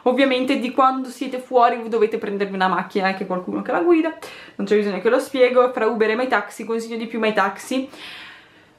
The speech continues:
perché Uber è molto più costosa, cioè è diventato molto più costoso rispetto a quando lo prendevo io due o tre anni fa.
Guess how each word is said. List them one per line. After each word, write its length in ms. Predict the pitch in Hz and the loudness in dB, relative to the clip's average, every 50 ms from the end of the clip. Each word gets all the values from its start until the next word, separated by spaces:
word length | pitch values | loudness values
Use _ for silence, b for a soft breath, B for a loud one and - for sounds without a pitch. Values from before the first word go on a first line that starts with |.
| _ - | _ 0
perché 340 | - 320 320 320 320 311 311 | 2 2 2 4 4 4 4
Uber 240 | 302 - 269 269 277 | 4 2 0 0 0
è 80 | 269 | -2
molto 300 | 262 269 277 - - - | -4 -6 -8 -10 -12 -14
più 120 | 302 - - | -16 -14 -14
costosa, 440 | - 277 277 - 285 277 254 254 254 | -12 -12 -8 -6 -4 -4 -4 -4 0
cioè 240 | - 269 - - | 0 0 0 0
è 100 | - 269 | -2 -4
diventato 320 | 240 254 277 277 277 277 262 | -2 -2 -2 -2 0 0 2
molto 240 | 262 269 269 294 302 | 2 2 4 2 2
più 100 | 277 294 | 2 0
costoso 420 | - 277 - - 285 247 247 262 | -2 -4 0 2 2 4 4 4
rispetto 380 | 254 233 - - 226 220 226 240 | 2 0 0 0 0 0 0 -2
a 40 | |
quando 240 | 233 240 226 226 240 | 0 0 0 2 2
lo 100 | 254 233 | 2 2
prendevo 360 | 240 240 240 240 240 220 247 | 2 0 2 2 2 2 0
io 180 | 247 214 233 220 | 0 0 0 0
due 180 | 202 220 226 226 | 2 2 2 2
o 20 | |
tre 180 | 226 202 226 220 | 2 -2 -6 -6
anni 240 | 220 226 247 254 247 | -6 -6 -8 -8 -4
fa. 360 | - 226 190 202 240 294 | -2 0 2 2 2 0